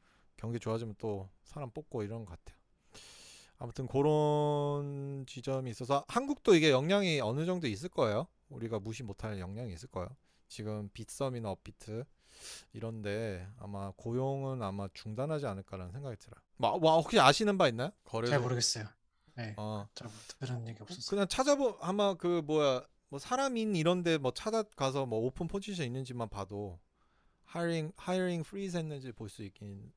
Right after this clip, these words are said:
Speaker 1: 있을 텐데.
Speaker 2: 음.
Speaker 1: 아무튼 한국도 영향이 있을 거라고 저는 생각해요. 지금 이 분위기상. 어, 그다음에 두 번째로 제가 가지고 온 뉴스는 빌 게이츠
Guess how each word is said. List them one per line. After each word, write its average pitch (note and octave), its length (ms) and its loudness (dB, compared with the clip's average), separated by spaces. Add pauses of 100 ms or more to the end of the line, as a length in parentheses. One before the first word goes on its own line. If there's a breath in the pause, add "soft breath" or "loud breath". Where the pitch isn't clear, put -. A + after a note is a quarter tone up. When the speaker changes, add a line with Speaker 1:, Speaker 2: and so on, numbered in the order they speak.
Speaker 1:
있을 - 180 -14
텐데. A#2 240 -6
Speaker 2:
음. G#2+ 100 -12 (1200 loud breath)
Speaker 1:
아무튼 C#3 440 -6
한국도 A3 400 -2
영향이 D3+ 540 -2
있을 C3+ 220 -6
거라고 D3 420 0
저는 A2+ 240 -8
생각해요. C#3 400 -12 (360)
지금 A2 320 -12
이 G2+ 80 -10
분위기상. G2+ 500 -12 (580)
어, A#2+ 480 -2
그다음에 C3+ 380 0
두 D3 160 -2
번째로 E3 340 4
제가 C3 320 2
가지고 B2+ 400 -2
온 A#2+ 80 -4
뉴스는 A2 720 -4
빌 C3+ 180 -4
게이츠 C3+ 920 0